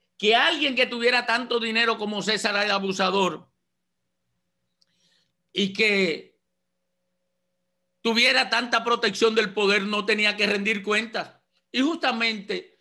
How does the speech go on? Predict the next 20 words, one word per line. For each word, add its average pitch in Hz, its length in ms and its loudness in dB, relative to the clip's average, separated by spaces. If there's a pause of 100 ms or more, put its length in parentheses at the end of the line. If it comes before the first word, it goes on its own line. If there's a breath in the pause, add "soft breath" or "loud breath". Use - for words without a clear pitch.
(120)
lo 233 180 0
dejaron 233 600 0
irse 226 500 -2
al 180 120 -4
exterior 170 420 -6
y 156 60 -4
tuvieron 185 360 -8
que 196 80 -6
agarrarlo 180 680 -4
para 147 200 -4
vergüenza 156 800 -6 (200 soft breath)
del 156 200 -4
Estado 170 380 -4
Dominicano 151 800 -6 (180 loud breath)
en 156 220 -6
otro 196 320 -8
país 180 540 -4
donde 226 320 4
sí 349 260 2
la, 214 240 0